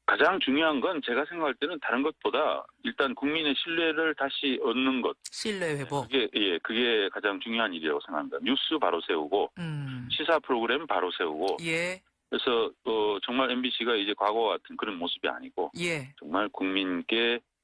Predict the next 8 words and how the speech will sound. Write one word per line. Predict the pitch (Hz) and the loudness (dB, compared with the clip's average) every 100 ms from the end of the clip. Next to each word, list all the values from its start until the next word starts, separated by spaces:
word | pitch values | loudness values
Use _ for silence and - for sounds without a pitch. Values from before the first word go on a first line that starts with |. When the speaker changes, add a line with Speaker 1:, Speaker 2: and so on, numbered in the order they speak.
| _ _ | _ _
Speaker 1:
에, | 82 80 76 76 71 | 0 2 2 0 0
믿음을 | 90 120 113 90 | 0 0 0 -2
줄 | 90 | -2
수 | - 80 | -2 -2
있는, | 78 113 151 | -2 0 0
Speaker 2:
어허. | 143 127 123 - | -4 -8 -12 -6
Speaker 1:
어, | - | -2
방송으로 | - 104 120 107 | 2 2 2 0